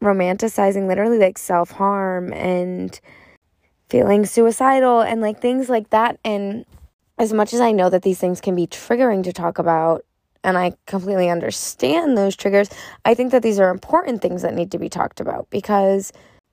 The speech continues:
granted, I am very thankful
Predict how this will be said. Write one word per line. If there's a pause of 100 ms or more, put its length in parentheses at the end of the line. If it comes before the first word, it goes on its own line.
(300)
granted, (100)
I
am
very (240)
thankful